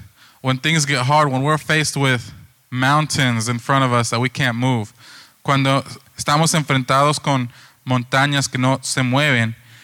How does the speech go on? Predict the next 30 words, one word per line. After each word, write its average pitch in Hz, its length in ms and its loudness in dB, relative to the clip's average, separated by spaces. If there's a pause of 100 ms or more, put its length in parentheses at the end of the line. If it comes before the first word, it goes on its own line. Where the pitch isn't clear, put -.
(120)
eso 143 280 0
es 147 60 -4
cuando 131 560 0
nuestra 127 420 -2
fidelidad 127 800 2 (100)
está 123 280 -2
en 117 100 -2
prueba. 120 420 0 (1300)
Amen. 120 400 0 (220)
So 143 360 0 (380)
those 170 320 2
are 175 60 2
the 156 100 0
times 147 380 0
where 131 100 0
we 135 160 0
need 139 280 0
to 135 180 0
say, 123 420 -2
"You 135 120 -4
know 143 120 2
what? 147 140 2
I'm 135 100 2
gonna 135 140 0
choose 139 720 0 (260)
to 131 140 -6
be 127 140 0
faithful 139 540 0
right 110 180 0
now." 107 280 -4